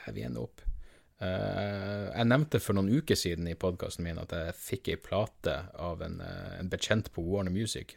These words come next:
eh, av Early James, Singing for My Supper. Ehm, den er nå ute, og den er veldig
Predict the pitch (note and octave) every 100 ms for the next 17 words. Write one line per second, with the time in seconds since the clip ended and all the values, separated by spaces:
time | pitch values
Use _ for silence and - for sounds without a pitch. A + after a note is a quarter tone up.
0 | - - - F#2+ - B2 B2+ A2 G2+ A2+
1 | A2 D#2+ - - - - A2 F2+ - F2
2 | - F2 - - - - - - - -
3 | - - - - - - - F2+ F#2 F2+
4 | A2+ A2 A2+ G#2+ A#2+ - - A3+ - _
5 | _ _ - G2+ F2 F2 E2 - - _
6 | - F2 G#2 A#2 A#2 C#3